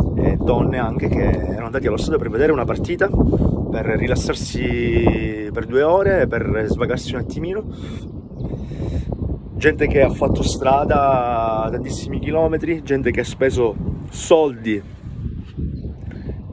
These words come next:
eh, che hanno sudato al lavoro, non come la maggior parte di gente che millanta, insomma, soldi di qua di là,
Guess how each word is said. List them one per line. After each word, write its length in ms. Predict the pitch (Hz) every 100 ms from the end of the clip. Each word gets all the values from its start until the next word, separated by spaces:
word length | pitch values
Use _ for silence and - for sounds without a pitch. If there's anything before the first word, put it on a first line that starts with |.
| - -
eh, 500 | - 110 110 104 101 -
che 100 | 127
hanno 280 | 143 123 117
sudato 720 | - 131 127 117 92 92 85
al 120 | 110
lavoro, 540 | 104 95 80 90 151 175 -
non 280 | 104 104 95
come 260 | 104 104
la 100 | 101
maggior 280 | 101 98 98
parte 460 | - 135 - 107 92 - - -
di 120 | -
gente 400 | 98 98 135 127
che 80 | 107
millanta, 580 | 104 104 107 120 110 101
insomma, 580 | 101 92 104 101 92 90 87 - - - - - - -
soldi 260 | 120 113
di 100 | 113
qua 180 | - 110
di 120 | 104
là, 280 | 123 95 85